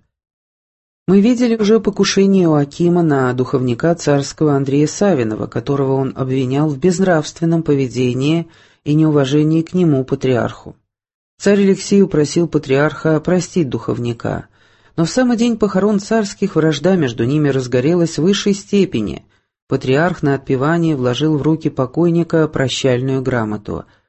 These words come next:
Духовник считал это своим правом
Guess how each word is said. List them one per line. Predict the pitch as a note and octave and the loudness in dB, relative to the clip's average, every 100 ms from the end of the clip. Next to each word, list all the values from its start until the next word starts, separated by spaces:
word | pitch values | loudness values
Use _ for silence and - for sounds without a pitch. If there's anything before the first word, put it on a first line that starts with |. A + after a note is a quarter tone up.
| _ _ | _ _
Духовник | B2 A#2 A#2+ A#2 D#3+ F#3+ - _ _ _ | -10 -6 -6 -2 -2 -4 -8 _ _ _
считал | - - D#3 F3 G3 | -6 -4 -2 0 2
это | G3 F#3 | 0 -2
своим | - C3 C3+ C#3 | -4 -2 -2 -4
правом | C#3 D#3 B2 A2+ A2+ | -2 -2 0 -4 -6